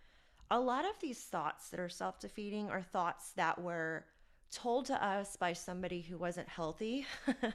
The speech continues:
um, as a means to either control you, manipulate you, or make you feel bad because they're not feeling too good about themselves. That's why I say, like, get curious about it. Do you really believe that about yourself? Or is this something that, like,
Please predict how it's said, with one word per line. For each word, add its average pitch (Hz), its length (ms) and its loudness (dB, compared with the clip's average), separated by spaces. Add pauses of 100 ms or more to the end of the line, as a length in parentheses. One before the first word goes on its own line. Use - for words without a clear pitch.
(720)
um, 185 460 0
as 208 280 2
a 247 60 2
means 202 600 -2 (200)
to 196 300 -2
either 196 240 -2
control 214 480 -2
you, 240 440 2 (280)
manipulate 226 640 -2
you, 214 200 -4
or 240 100 0
make 247 220 0
you 262 60 -4
feel 277 220 0
bad 214 220 2
because 208 280 -6
they're 208 100 -2
not 196 200 -2
feeling 190 280 -4
too 185 140 -6
good 180 160 2
about 175 260 2
themselves. - 600 -2
That's 185 240 -2
why 208 140 -2
I 208 60 0
say, 190 440 0
like, 170 240 -2 (420)
get 240 140 -4
curious 220 460 -2
about 170 220 2
it. 160 140 0
Do 233 100 -2
you 277 140 0
really 349 240 4
believe 247 300 0
that 240 120 2
about 254 200 4
yourself? 254 500 0
Or 220 100 2
is 214 120 0
this 226 140 -4
something 226 400 -2
that, 208 200 0
like, 196 300 0